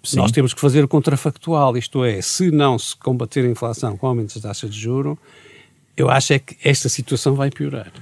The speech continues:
Speaker 1: António Nogueira Leite, como é que está a ser feita esta administração deste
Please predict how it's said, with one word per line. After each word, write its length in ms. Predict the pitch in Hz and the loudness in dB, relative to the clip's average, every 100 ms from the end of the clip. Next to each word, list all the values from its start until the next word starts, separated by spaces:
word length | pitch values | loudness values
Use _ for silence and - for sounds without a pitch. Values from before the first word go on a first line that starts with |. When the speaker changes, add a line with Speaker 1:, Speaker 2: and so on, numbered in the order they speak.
| - - - - | -20 -20 -20 -4
Speaker 1:
António 300 | 107 139 135 | 4 6 8
Nogueira 260 | 127 127 120 | 8 8 8
Leite, 240 | 101 92 | 4 2
como 160 | - 127 | 0 0
é 60 | |
que 60 | 123 | 2
está 280 | - 123 120 | 2 4 4
a 60 | |
ser 200 | 110 123 | 2 0
feita 300 | 110 120 113 | 2 0 2
esta 200 | 110 123 | 0 2
administração 560 | 107 113 - 101 - 113 | 2 2 2 0 2 2
deste 440 | 104 - - 92 | 2 -2 -6 -6